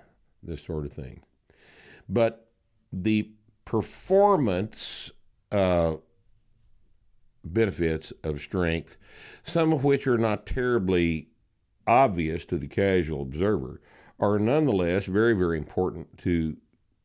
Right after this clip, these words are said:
those of you who are participating in, in athletics or in the sport of life. All right? Um, balance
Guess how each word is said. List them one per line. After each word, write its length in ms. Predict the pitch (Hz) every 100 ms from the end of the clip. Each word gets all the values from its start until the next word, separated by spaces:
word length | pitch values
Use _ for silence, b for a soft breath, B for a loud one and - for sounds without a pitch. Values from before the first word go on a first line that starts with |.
| -
those 360 | 92 98 110 92
of 120 | 85
you 220 | 90 95
who 180 | 90 82
are 300 | 78 78 - b b b b
participating 960 | 101 95 123 117 82 90 85 87 85 -
in, 440 | 92 85 85 80 76 b b b b b _
in 360 | 92 82 78 78 _
athletics 600 | 107 107 101 82 80 110 101
or 200 | 95 95
in 140 | 87
the 100 | 90
sport 400 | - 82 76 76
of 120 | 76
life. 480 | 78 117 - - - _ b b _ -
All 100 | 78
right? 240 | 76 82 - - b b b b b - - - _ _ _ _ _ _ _ -
Um, 460 | 82 76 73 80 - - - - - - -
balance 920 | - - 113 113 117 113 - - -